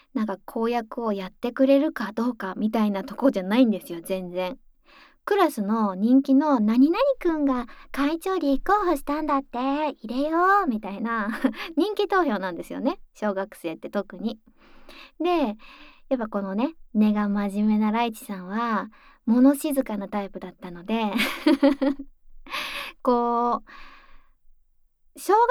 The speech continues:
学生って特にこう、なんだろうな、元気のある活発な男子って人気じゃないですか。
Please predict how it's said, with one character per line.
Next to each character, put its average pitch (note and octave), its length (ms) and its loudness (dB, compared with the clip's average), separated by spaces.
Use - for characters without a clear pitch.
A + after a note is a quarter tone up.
学 - 40 -12
生 D#4+ 160 4
っ - 20 -6
て A3+ 100 -2
特 C#4 300 0
に G3+ 160 0
こ F#3+ 320 -6
う、 B3 40 -4
な C4 120 4
ん B3+ 60 6
だ G3+ 80 -4
ろ F3 80 -10
う E3+ 40 -14
な、 F#3 300 -10
元 E4+ 420 4
気 A3+ 140 -4
の F#3+ 160 -4
あ G3 80 -4
る F3+ 200 -8
活 A3 220 -4
発 E4 260 0
な D#4+ 260 0
男 C4+ 320 4
子 G#3+ 140 -8
っ F#3 60 -10
て F3+ 180 -4
人 A3 320 4
気 A3 160 -2
じ A3 80 -2
ゃ G3 80 -2
な F3+ 80 -12
い E3+ 100 -14
で E3+ 120 -12
す - 100 -20
か。 - 300 -18